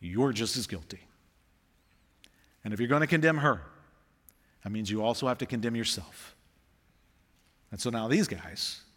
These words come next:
are caught in their own trap. Again, Jesus stooped down and wrote on the ground. At this, those who began,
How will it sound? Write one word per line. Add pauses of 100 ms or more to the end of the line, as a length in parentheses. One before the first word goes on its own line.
(120)
are
caught (280)
in
their
own
trap. (1120)
Again, (360)
Jesus
stooped
down (180)
and
wrote
on
the
ground. (1040)
At
this,
those
who
began,